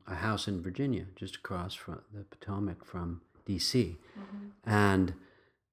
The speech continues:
Speaker 1: uh, in the middle of the day, the owner of the house, who was a retired admiral, who had been, I think, a part of the Joint Chiefs of Staff, said, "Do you wanna know something very interesting?" I said, "What?" He go, he said,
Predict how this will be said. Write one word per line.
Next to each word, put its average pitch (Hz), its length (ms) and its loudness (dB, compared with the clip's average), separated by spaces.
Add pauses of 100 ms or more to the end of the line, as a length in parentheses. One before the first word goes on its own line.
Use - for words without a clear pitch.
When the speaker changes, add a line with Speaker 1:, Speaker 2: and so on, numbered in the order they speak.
Speaker 1:
uh, 101 640 4
in 110 120 2
the 98 80 6
middle 104 240 4
of 92 180 2
the 92 60 -2
day, 120 400 6
the 98 180 0
owner 120 380 4
of 101 120 2
the 92 100 0
house, 87 440 -4
who 98 140 -2
was 92 520 0
a 101 80 -8
retired 98 680 -2 (100)
admiral, 107 680 -4
who 95 180 -6
had 92 220 -6
been, 98 180 -6
I 98 160 -6
think, 139 200 -4
a 120 40 -4
part 95 280 -8
of 98 140 -12
the 98 80 -16
Joint 104 380 -10 (180)
Chiefs - 400 -10
of 87 140 -12
Staff, 95 420 -8 (2000)
said, 95 140 -4
"Do 87 120 -16
you 101 80 0
wanna 104 200 4
know 98 100 4
something 92 400 -4
very 92 220 -4
interesting?" 95 480 -6
I 98 80 -8
said, 95 280 -8
"What?" 110 260 -2 (140)
He 104 80 -12
go, 98 360 -6
he 110 100 -2
said, 95 400 -4